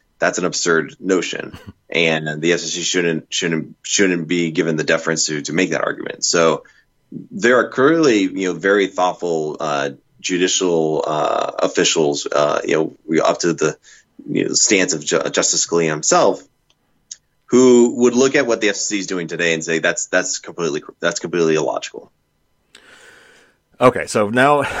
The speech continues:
Speaker 2: now we gotta catch up to today. So we,
Speaker 1: Yep.
Speaker 2: the California bill, uh, is, is in place. It actually follows three others. I think Vermont, Oregon, and Washington also passed their own bills that didn't sound like they were as strong. So tell us a little bit about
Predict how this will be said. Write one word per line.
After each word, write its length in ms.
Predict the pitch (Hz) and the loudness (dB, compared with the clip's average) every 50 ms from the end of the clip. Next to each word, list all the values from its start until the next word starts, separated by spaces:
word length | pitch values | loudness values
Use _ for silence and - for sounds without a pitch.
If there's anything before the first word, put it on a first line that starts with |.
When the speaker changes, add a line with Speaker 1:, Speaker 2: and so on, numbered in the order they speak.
| - - - - | -8 -10 -10 -8
Speaker 2:
now 140 | 120 113 131 | -4 0 0
we 100 | 139 123 | 2 4
gotta 120 | 117 123 113 | 4 2 4
catch 200 | - 117 104 123 | 2 2 2 2
up 100 | 107 - | 0 0
to 100 | - 101 | -4 -6
today. 220 | 82 90 82 80 | -4 -2 -2 -2
So 260 | 78 - 101 95 95 98 | 0 0 2 2 2 0
we, 160 | 95 95 - _ _ _ _ - - _ - - _ _ _ | -2 -6 -10 _ _ _ _ -20 -20 _ -20 -20 _ _ _
Speaker 1:
Yep. 200 | - - - - - | -2 -2 -2 -4 -10
Speaker 2:
the 140 | 98 98 | -10 -2
California 420 | - 139 143 151 131 143 156 147 127 | 4 4 4 4 4 0 -2 0 2
bill, 400 | 117 127 123 127 127 127 113 - _ _ | 4 4 6 6 6 4 2 -4 _ _
uh, 340 | - 92 92 90 90 90 85 - - - _ _ - - _ _ _ _ _ - | -4 -2 -2 -2 -2 -4 -6 -8 -18 -20 _ _ -20 -20 _ _ _ _ _ -10
is, 160 | - 90 - | -10 -8 -6
is 200 | - 90 87 85 | -6 -8 -4 -2
in 120 | 101 92 | -4 0
place. 240 | - 117 117 120 - | 4 4 4 4 4
It 60 | 101 | 2
actually 200 | 113 120 - 110 | 0 0 0 -2
follows 240 | - 139 135 131 120 | 2 2 2 2 2
three 200 | - - 127 120 | 0 0 2 2
others. 220 | 117 120 135 127 110 | 4 4 2 2 2
I 80 | 104 | 0
think 200 | 95 98 92 - | 0 -2 -6 -6
Vermont, 340 | - 98 95 98 101 104 98 | -6 -4 0 0 0 0 0
Oregon, 300 | 92 95 98 92 92 92 | 0 0 0 0 0 -2
and 100 | 90 87 | -4 -2
Washington 380 | 85 90 92 - - - 95 90 | -2 -2 -4 -4 -8 -6 -4 -4
also 200 | 90 98 - 104 | -4 -4 -6 -6
passed 260 | - 95 90 - - | -4 -6 -6 -4 -4
their 100 | 90 87 | -4 -2
own 180 | 98 113 117 | -2 -2 2
bills 220 | 107 113 113 110 101 | 2 2 2 2 0
that 200 | 95 85 - 90 | -4 -8 -10 -8
didn't 200 | 92 95 92 92 | -10 -8 -8 -6
sound 200 | - 95 87 85 | -6 -6 -6 -6
like 120 | 85 82 | -6 -4
they 100 | - 95 | -4 -2
were 120 | 92 90 85 | -2 -2 -2
as 80 | 80 | -4
strong. 400 | - - 107 104 104 104 107 101 - - - - - | -4 -2 0 2 2 0 -2 -4 -8 -18 -20 -20 -12
So 100 | - - | -10 -6
tell 160 | 110 - 165 190 | 0 2 2 2
us 80 | 185 | 2
a 60 | 165 | 2
little 100 | 160 151 | 0 2
bit 140 | 139 139 131 | 2 2 2
about 400 | 135 113 120 117 117 113 107 - | 2 2 4 4 4 4 2 -2